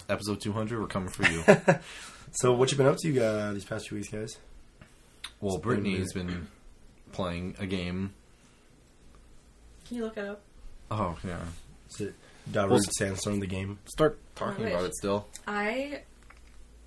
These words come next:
Speaker 3: bought Skyrim Special Edition when it was on sale on Steam. And this was, like, beginning of May when I bought it.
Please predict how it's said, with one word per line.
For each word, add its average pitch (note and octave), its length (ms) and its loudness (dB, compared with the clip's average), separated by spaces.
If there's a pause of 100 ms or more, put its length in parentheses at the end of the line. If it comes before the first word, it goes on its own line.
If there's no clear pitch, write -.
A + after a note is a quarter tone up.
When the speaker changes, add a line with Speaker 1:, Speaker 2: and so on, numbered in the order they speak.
(260)
Speaker 3:
bought F#3 380 0 (760)
Skyrim E3 420 -4
Special G3 380 -10
Edition E3+ 320 -10 (280)
when - 100 -12
it - 40 -10
was E3 120 -10
on F#3+ 160 -8
sale E3 260 -10
on F#3+ 160 -6
Steam. D3+ 380 -8 (1400)
And E3+ 120 -8
this F3+ 200 -12
was, G3+ 240 -2
like, F3 240 -4
beginning G#3+ 320 -2
of F#3+ 180 -8
May F3+ 240 2
when F3 160 -4
I E3 80 -8 (140)
bought D#3 240 -4
it. - 280 -8